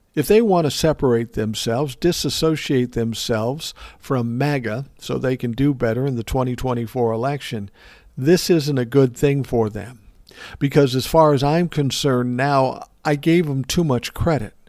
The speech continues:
Too much credit to understand logic and have intelligence and try to separate themselves from maga. But that's not what they did.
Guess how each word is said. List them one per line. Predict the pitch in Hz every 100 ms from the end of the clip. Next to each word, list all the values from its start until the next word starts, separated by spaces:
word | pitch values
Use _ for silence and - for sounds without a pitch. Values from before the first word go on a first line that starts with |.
| _ - - - -
Too | 214
much | 220 196 -
credit | - 151 156 147
to | 147
understand | 139 143 - 139 135 120
logic | 127 135 123 - - -
and | 117
have | 127 131
intelligence | 127 117 - 139 127 110 107 - 113
and | 113
try | 131 127
to | 117
separate | - 160 143 131 113 110
themselves | 107 107 - 113 117 -
from | - 135 143
maga. | 170 147 117 - _ - - - -
But | 127 127
that's | 123 120 139
not | 127 139
what | 139 135
they | 143
did. | 139 160 135 95